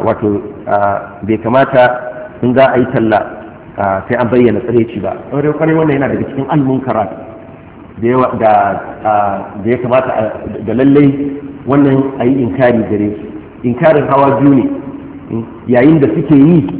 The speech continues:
idan ka zo wucewa, ka tsaya kai musu inkari. Sannan kuma inkari na biyu a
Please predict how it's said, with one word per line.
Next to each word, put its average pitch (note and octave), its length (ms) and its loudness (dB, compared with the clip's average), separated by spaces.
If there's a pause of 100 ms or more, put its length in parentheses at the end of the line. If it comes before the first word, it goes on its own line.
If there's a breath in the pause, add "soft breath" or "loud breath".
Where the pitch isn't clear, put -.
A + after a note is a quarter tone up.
(240)
idan C3 200 2
ka C#3+ 220 2
zo C#3+ 100 4
wucewa, C#3+ 840 2
ka G#2+ 120 -6
tsaya C#3+ 220 4
kai B2+ 120 -2
musu A#2+ 220 -2
inkari. G#2 420 -4 (1000)
Sannan C3 260 2
kuma C3 160 0
inkari C#3 420 4
na C3 180 6
biyu C#3+ 400 2
a - 40 -4